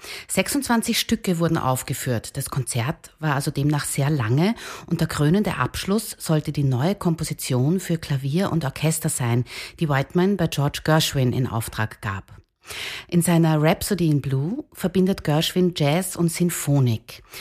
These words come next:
Der Begriff Rhapsodie bezeichnet in der Musik ein Werk ohne kategorische Zuordnung und die Idee zum Titel hatte Ira Gershwin, der Bruder von George,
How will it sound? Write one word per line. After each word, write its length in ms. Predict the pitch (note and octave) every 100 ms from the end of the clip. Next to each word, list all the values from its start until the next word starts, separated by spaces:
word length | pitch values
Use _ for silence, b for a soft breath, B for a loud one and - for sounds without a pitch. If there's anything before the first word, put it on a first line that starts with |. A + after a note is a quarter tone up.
| B B
Der 120 | - D#3
Begriff 680 | E3 - E3+ A#3+ - - -
Rhapsodie 760 | - D3 - - D#3 D3+ F#3+ B3
bezeichnet 640 | F#3 - D3+ D3+ F3+ E3+
in 120 | E3
der 80 | D#3
Musik 560 | D3+ - F#3+ G3+ - -
ein 220 | C#3+ C3
Werk 420 | A#2+ C#3 E3+ - -
ohne 260 | D3+ G3+
kategorische 760 | G3 F3 E3+ E3+ D#3 D#3 D#3+ E3
Zuordnung 680 | - G3 - C3+ C#3 C3+ C3 B B B
und 180 | E3+ -
die 120 | A2+
Idee 400 | - C3 D#3+ A3+
zum 240 | - F#3
Titel 320 | - F#3+ - F#3
hatte 300 | F#3 G#3+ -
Ira 320 | F3+ D#3+ C#3+
Gershwin, 600 | C3+ B2+ B2 - B2 A#2+
der 100 | G3
Bruder 400 | G3 F#3 F3 D#3+
von 200 | - C3+
George, 460 | - A2 F#2 -